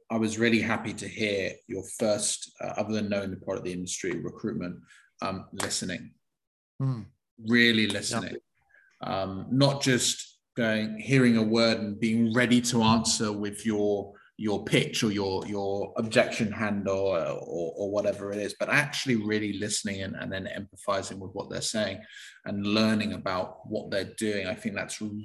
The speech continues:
Speaker 1: really, really crucial. There's a lot of, uh, talk about what makes a good salesperson, an introvert or an extrovert lately. It's
Speaker 2: Mm.
Speaker 1: just one of those buzzy conversations that people like to have on social media. And I'm always leaning now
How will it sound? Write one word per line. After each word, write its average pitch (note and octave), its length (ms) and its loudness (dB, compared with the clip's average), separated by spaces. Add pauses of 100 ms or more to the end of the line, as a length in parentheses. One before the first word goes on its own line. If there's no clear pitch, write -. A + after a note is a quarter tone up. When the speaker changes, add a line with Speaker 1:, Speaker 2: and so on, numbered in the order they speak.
Speaker 1:
really, A#2 400 6
really G2+ 300 -2
crucial. G2 640 -4
There's D#3+ 180 -4
a F3 60 0
lot G3 180 2
of, A3 220 -2
uh, D#3+ 540 2
talk D#3+ 380 2
about B2 420 0 (260)
what A#2+ 260 -2
makes B2+ 300 0
a - 40 -4
good A#2 200 0
salesperson, G#2 720 -2
an F#2 100 -10
introvert G#2+ 460 -2
or F#2 100 -6
an F#2 80 -4
extrovert F#2 600 -6 (140)
lately. F#2 360 -6
It's C3 200 -2
Speaker 2:
Mm. G#2 40 -4
Speaker 1:
just - 200 -10
one - 120 -6
of G2+ 60 -2
those G2+ 160 -4 (160)
buzzy G#2 560 0
conversations G#2 840 -2
that - 160 -8
people G2+ 260 -6
like F#2+ 180 -2
to - 100 -10
have G2 180 -6
on G2 140 -4
social G2 360 -6
media. G2 480 -2 (480)
And A#2 140 2
I'm F#3+ 240 6
always C3 400 6
leaning A#2 460 4
now A2+ 360 2